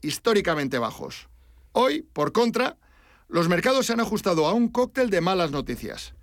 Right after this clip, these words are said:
Sin embargo, hay un resquicio de esperanza donde el fin de las políticas monetarias extraordinarias significa, por fin,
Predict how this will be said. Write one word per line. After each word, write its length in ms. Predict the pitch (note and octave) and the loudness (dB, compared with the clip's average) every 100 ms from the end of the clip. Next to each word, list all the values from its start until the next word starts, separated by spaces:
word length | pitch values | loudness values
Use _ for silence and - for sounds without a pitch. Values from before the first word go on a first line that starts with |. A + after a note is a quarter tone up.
| - - - | -20 -20 -18
Sin 200 | - A2+ | -6 -2
embargo, 480 | B2 A3+ B3+ - - _ _ - - - | 2 2 2 -2 -4 _ _ -20 -20 -4
hay 220 | B3 C#4 | 0 2
un 140 | C4+ A3 | 2 2
resquicio 480 | G3 - A#3+ A3+ | 0 0 -2 0
de 80 | G#3 | 0
esperanza 600 | F3 - G#3 A#3 A#3 A#3+ - _ - | 0 -2 0 0 -2 -4 -6 _ -8
donde 280 | D3+ D#3+ D3+ | -2 0 0
el 80 | D#3 | 0
fin 200 | C#4 C4+ | 0 2
de 80 | B3+ | 2
las 140 | G3 | 0
políticas 480 | G3 F#3 E3 E3 D3 | 0 0 0 -2 0
monetarias 500 | D3+ C#3+ G#3 F3+ C#3+ | 0 0 0 0 -2
extraordinarias 720 | C#3 D3 C#3+ F3 A3+ B3 - - - - - | -4 -2 0 2 2 0 -2 -16 -20 -20 -20
significa, 640 | - D#3 D#3+ E3 C4 G3+ E3+ | -4 0 2 2 2 2 0
por 180 | D3+ C#3+ | 0 0
fin, 380 | C4+ C#4 B3+ | 2 2 0